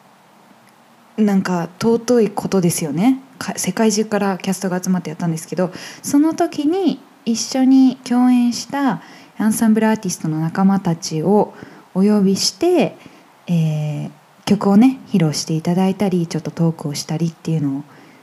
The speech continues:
やりました。あとはインスタと別にYouTubeでは、スマッシュキャバレーの、えー、オープンマイクですね。これも、あの、プロデューサーの真夏さんと、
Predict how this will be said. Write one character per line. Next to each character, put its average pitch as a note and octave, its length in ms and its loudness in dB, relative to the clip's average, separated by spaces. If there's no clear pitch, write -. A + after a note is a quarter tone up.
や D#3+ 100 0
り E3 140 4
ま G3 140 4
し - 120 -2
た。 E3 300 -2
あ G3 100 -4
と F3+ 200 0
は D#3 120 2
イ E3 100 2
ン G3+ 140 6
ス - 60 -6
タ G#3 180 -2
と G3+ 120 -2
別 F3+ 280 -2
に F3+ 180 6
YouTube G#3 440 0
で D3 160 -4
は、 D#3+ 260 0
ス - 180 0
マ A3 100 6
ッ - 20 6
シ A3+ 160 -4
ュ - 20 -6
キ A#3 120 -2
ャ G#3 40 -2
バ E3+ 100 -2
レ D3+ 200 -6
ー - 40 2
の、 B3+ 260 6
え D#3 140 -8
ー、 - 80 -12
オ G#3+ 180 2
ー - 40 4
プ G#3+ 220 0
ン G3+ 120 6
マ G3 100 2
イ F3+ 80 0
ク - 100 -12
で - 60 -12
す - 120 -8
ね。 A3+ 280 0
こ - 140 -8
れ A3 100 0
も、 C4 380 4
あ E3 80 -2
の、 D#3 120 -4
プ F3 120 -2
ロ F3+ 80 4
デ F3+ 60 2
ュ F3+ 100 2
ー - 20 0
サ F3+ 140 -4
ー - 20 -2
の E3 80 -2
真 D#3+ 120 -2
夏 D#3+ 220 -6
さ E3+ 160 -6
ん E3 60 -4
と、 G#3+ 380 0